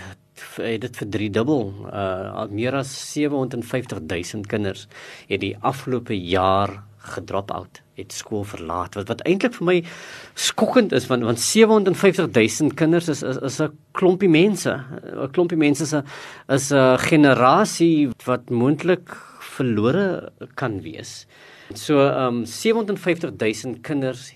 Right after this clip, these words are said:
het skool verlaat die afgelope jaar in 'n st-, in 'n, in 'n stukkie daarvan. Vyfhonderd duisend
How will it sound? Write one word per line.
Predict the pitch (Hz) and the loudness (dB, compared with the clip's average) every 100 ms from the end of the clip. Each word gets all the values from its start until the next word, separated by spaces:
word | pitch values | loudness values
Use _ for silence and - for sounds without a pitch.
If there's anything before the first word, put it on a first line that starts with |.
| _ - | _ -10
het | 107 107 | -8 -8
skool | - - - 147 | -12 -10 -2 -2
verlaat | 143 - 90 90 110 - | -2 -6 -4 0 0 -2
die | 101 - | -10 -8
afgelope | - 131 - 117 117 113 107 - - - - | -6 -6 -6 -8 -6 -6 -8 -14 -20 -20 -16
jaar | 87 87 92 98 104 104 92 | -14 -4 0 4 4 2 -2
in | 92 | -6
'n | 87 | -6
st-, | - - - - | -8 -12 -14 -14
in | - 104 | -6 -6
'n, | 98 | -4
in | 95 | -6
'n | |
stukkie | - - 135 - 95 - - - - - | -6 -4 -4 -6 -12 -14 -20 -20 -18 -2
daarvan. | 98 95 - 85 - - _ _ - - | -2 0 -4 -6 -10 -18 _ _ -20 -20
Vyfhonderd | - 185 180 151 139 | 0 2 2 2 0
duisend | 110 104 - 107 | 0 -4 -4 -10